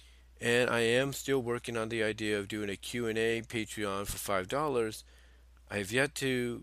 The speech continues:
make, make that a reality. I'm still thinking about it, so stay tuned for any announcement on that in the future. Also, check me out at Vimeo at B W Roses for content you can't get here on YouTube. Also, check me out at Venmo, at,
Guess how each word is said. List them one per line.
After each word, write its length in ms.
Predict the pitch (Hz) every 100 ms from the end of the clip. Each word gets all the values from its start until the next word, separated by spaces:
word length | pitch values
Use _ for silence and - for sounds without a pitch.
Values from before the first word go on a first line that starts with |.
| -
make, 240 | 117 110 - - - - - - -
make 280 | 117 117 113
that 180 | 110
a 60 | 104
reality. 560 | 101 110 113 110 - 107
I'm 100 | 95
still 240 | - 127
thinking 320 | - 117 113
about 260 | 101 98 98
it, 220 | 98 - - - -
so 140 | -
stay 220 | 104 113 113
tuned 260 | 120 107
for 80 | 107
any 260 | 104 104 101
announcement 440 | 98 98 - 98
on 100 | 90
that 200 | 95 95
in 80 | 95
the 60 |
future. 440 | 107 135 135 143 135 - - - - - - - - -
Also, 180 | 123 123
check 200 | 117 123
me 120 | 120
out 120 | 113
at 80 | 104
Vimeo 520 | 98 127 139 135 147
at 140 | 113 -
B 140 | 113
W 260 | 107 104 104
Roses 340 | 104 113 143
for 120 | -
content 360 | - 107 101 98
you 80 | 98
can't 200 | 107 98
get 100 | 101
here 160 | 104
on 80 | 92
YouTube. 420 | 95 135 185 190 190 - - - - - -
Also, 200 | 147 131
check 180 | 143 131
me 100 | 127
out 100 | 113
at 140 | 104
Venmo, 600 | 95 139 175 117 113 117
at, 140 | 110